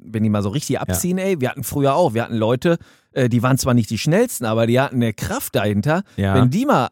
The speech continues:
Speaker 1: gepölt haben und du hast so einen Ball vor der Birne <laughs> gekriegt, da war
Speaker 2: Das
Speaker 1: aber
Speaker 2: hat
Speaker 1: zack,
Speaker 2: weh, ne?
Speaker 1: Bluster, ey.
Speaker 2: Ja.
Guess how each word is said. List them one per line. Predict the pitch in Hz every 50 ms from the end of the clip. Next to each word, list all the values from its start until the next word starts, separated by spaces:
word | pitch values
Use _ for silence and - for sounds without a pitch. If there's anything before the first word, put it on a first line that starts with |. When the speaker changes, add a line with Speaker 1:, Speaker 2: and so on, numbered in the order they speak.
| - 117
Speaker 1:
gepölt | 131 120 123 - - 143 139 135 135 131 135
haben | 117 117 120 131 151
und | 139 123
du | 123 123
hast | 127 -
so | 143 123
einen | 110
Ball | 113 120 120
vor | - - 120
der | 117 107
Birne | 104 117 113 113 117
<laughs> |
gekriegt, | 123 127 127 117 - 185 202 165 - 170
da | 139
war | 131 135
Speaker 2:
Das | 151 160 139
Speaker 1:
aber | 131 147
Speaker 2:
hat | 143 143
Speaker 1:
zack, | 135
Speaker 2:
weh, | 135 120 104
ne? | 101 104
Speaker 1:
Bluster, | 120 151 135 131 95 78
ey. | 78 92 95
Speaker 2:
Ja. | 90 92 92 85